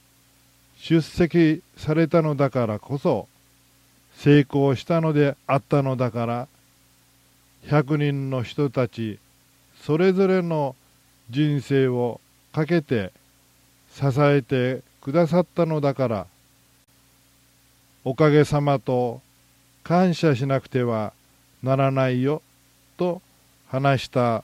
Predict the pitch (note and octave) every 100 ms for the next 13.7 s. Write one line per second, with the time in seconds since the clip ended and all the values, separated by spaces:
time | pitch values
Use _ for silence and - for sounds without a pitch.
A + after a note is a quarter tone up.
0 | - B2 B2+ B2+ A#2+ A#2 G#2+ G#2 F#2+ D#2+
1 | - - _ _ _ _ _ _ _ _
2 | _ _ _ _ _ _ _ _ _ _
3 | _ _ _ _ _ _ _ - D#3+ D#3+
4 | C#3+ C#3 C3 B2 - _ _ - - D3+
5 | D3 C#3+ D3 C#3 C3 C3 B2 - _ _
6 | _ _ D#3+ D#3+ D#3+ C#3+ C#3+ B2+ - _
7 | _ _ _ _ - B2+ - _ A#2 G#2
8 | G2+ - _ _ _ _ _ _ _ _
9 | _ _ _ _ _ _ C3+ D#3 D#3+ D3
10 | G2 - _ _ _ _ _ _ _ _
11 | - - F#3 F#3 F3 D3 - B2 G2+ E2
12 | - _ _ _ _ _ - D#3+ F3 F3+
13 | F3 F3 E3+ D#3 D3+ C#3 A#2+